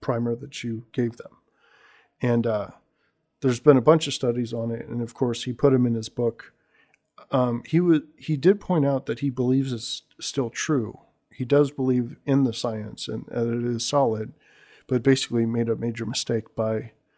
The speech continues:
believing too much in, in small studies that, that weren't, uh, I guess they were peer reviewed, but they,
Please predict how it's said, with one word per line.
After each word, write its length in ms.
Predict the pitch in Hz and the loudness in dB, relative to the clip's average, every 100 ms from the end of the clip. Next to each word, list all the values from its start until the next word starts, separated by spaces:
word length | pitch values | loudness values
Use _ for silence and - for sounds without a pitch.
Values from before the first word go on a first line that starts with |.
| _ _ _ _ | _ _ _ _
believing 460 | 135 127 139 131 120 | 2 6 6 4 2
too 200 | - 131 | 0 0
much 360 | 123 117 - | 0 0 -4
in, 280 | - 123 113 - - _ | -4 -4 -4 -8 -14 _
in 240 | - 120 117 | -2 -2 -2
small 380 | - - 131 120 | -4 2 2 2
studies 580 | - 127 117 107 110 | 0 -4 -4 -8 -8
that, 240 | - 113 - _ | -6 -6 -6 _
that 260 | - 120 - | -4 -4 -2
weren't, 480 | 123 120 117 - - | -4 -2 -4 -10 -10
uh, 320 | 123 113 110 110 - _ _ _ _ _ _ _ _ - _ | -8 -6 -6 -8 -12 _ _ _ _ _ _ _ _ -20 _
I 60 | 135 | -4
guess 160 | 165 | -2
they 120 | - 127 | 2 2
were 100 | 113 | 2
peer 260 | - 139 | -2 -2
reviewed, 520 | 143 151 160 180 190 | 0 0 0 -2 -2
but 180 | - 120 | -4 -4
they, 300 | 123 120 113 | -2 -2 -4